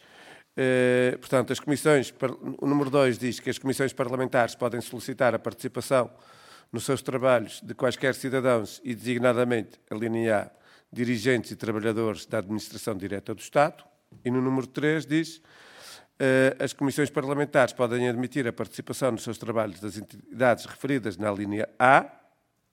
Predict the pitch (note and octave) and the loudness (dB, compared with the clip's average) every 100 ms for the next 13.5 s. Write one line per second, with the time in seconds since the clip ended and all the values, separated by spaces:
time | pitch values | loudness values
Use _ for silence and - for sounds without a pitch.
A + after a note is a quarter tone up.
0 | F2+ G#2+ G#2+ G#2 A2 G#2 B2 C#3+ D3+ B2 | -10 -6 -4 -2 -2 -2 0 0 -2 -4
1 | A#2+ D#3 B2 - D#3+ E3 - D3+ D#3 D#3 | 0 0 -2 -2 0 0 2 2 2 -2
2 | D3 D3+ D3+ D3+ - D3 C3+ - D#3 E3 | 4 4 4 -2 -6 -6 -6 -8 -6 -6
3 | C#3 E3+ C3 - - _ _ _ - - | -6 -6 -6 -10 -20 _ _ _ -20 -20
4 | _ _ - A2 - A#2 A2+ A#2+ A#2 A2+ | _ _ -8 -8 -6 -6 -4 -6 -8 -12
5 | A#2+ C#3 - - C3 C3 C#3 C#3 C#3 C3+ | -12 -12 -12 -10 -10 -4 -4 -4 -8 -6
6 | B2 G2+ _ _ _ _ _ _ _ _ | -6 -6 _ _ _ _ _ _ _ _
7 | _ _ _ _ _ _ _ _ _ _ | _ _ _ _ _ _ _ _ _ _
8 | _ _ _ _ _ _ _ _ _ G#2+ | _ _ _ _ _ _ _ _ _ -6
9 | G#2 G2+ G#2 G#2 A2 - _ - B2 G#2+ | -4 -4 -4 -4 -6 -8 _ -6 -4 -4
10 | - _ _ _ _ - - - _ _ | -10 _ _ _ _ -8 -8 -10 _ _
11 | D3+ A#2 - D3 D3 C#3+ A#2 - _ _ | -4 -4 -6 -2 2 2 2 -6 _ _
12 | _ _ _ _ _ B2+ A2+ - C3 C3 | _ _ _ _ _ -6 -6 -6 -4 -2
13 | B2 A2+ - A#2 A2 | -2 -2 -6 -8 -8